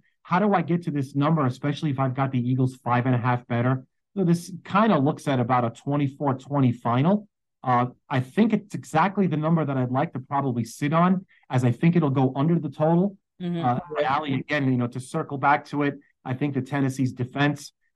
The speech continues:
Speaker 1: along with ball control, uh, time of possession, I think that this will probably be in Tennessee's favor to cover the spread and then eventually go under the total.
Speaker 2: All right. Well, that is,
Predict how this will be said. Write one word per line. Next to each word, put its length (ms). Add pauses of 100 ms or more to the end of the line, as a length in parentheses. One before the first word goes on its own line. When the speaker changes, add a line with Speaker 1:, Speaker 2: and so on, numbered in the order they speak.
Speaker 1:
along 380
with 260 (240)
ball 240
control, 580 (320)
uh, 280 (100)
time 260
of 80
possession, 540
I 80
think 220
that 120
this 160
will 80
probably 420
be 220
in 100
Tennessee's 460
favor 240
to 80
cover 300
the 80
spread 400 (320)
and 100
then 140
eventually 400
go 220
under 180
the 100
total. 400 (540)
Speaker 2:
All 260
right. 320
Well, 380 (420)
that 260
is, 280